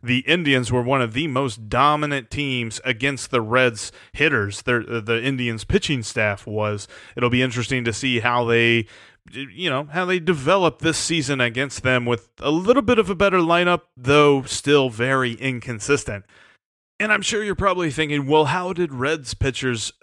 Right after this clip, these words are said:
fare against Indians hitters? Did they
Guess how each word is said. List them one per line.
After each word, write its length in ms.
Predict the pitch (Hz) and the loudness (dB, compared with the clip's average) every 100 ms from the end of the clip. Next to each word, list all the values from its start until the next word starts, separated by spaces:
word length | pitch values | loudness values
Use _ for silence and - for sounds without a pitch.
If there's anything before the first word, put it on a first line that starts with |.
| _ | _
fare 500 | - - 135 131 123 - | -16 -4 2 2 2 -2
against 400 | 117 110 113 - | -6 -8 -10 -10
Indians 540 | 123 120 113 117 113 - | -8 -6 -6 -6 -6 -2
hitters? 340 | 202 147 113 | -2 0 -4
Did 220 | 117 110 | -4 -2
they 260 | 113 117 | 2 2